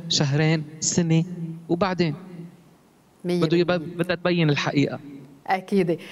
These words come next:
Speaker 2: يعني إيدي كل أغنياتك جميلة، آه، يعني عن جد كل وحدة هيك عندها
Speaker 1: تسلمي لي يا رب.
Speaker 2: ميزة، عندها سحر بمكان ما،
Speaker 1: خلي لي أنا.
Speaker 2: عندها شي هيك بيجذبك، بيشدك. بس، بس سمعتك،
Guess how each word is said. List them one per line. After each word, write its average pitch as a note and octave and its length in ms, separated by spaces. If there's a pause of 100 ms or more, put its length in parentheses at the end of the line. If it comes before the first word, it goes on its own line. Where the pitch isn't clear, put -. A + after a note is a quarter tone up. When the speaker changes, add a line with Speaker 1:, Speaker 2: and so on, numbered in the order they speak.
(140)
Speaker 2:
يعني B3 280
إيدي C#4 180
كل E4+ 300
أغنياتك F#3 640
جميلة، D3+ 520
آه، D#3+ 880
يعني D#3+ 520
عن E3 160
جد E3+ 640
كل A#3+ 120
وحدة A3+ 240
هيك G#3+ 200
عندها D#3 240
Speaker 1:
تسلمي F3+ 200
لي - 20
يا A#2+ 100
رب. A#2 100
Speaker 2:
ميزة، D#3 180
عندها F#3 280
سحر F#3 360
بمكان F3 640
ما، E3 420
Speaker 1:
خلي C3+ 220
لي B2 100
أنا. C#3 80
Speaker 2:
عندها F3+ 440
شي G3 360
هيك F#3+ 240
بيجذبك، E3+ 680
بيشدك. E3+ 560 (420)
بس، F3+ 160
بس G#3+ 320
سمعتك، A3 340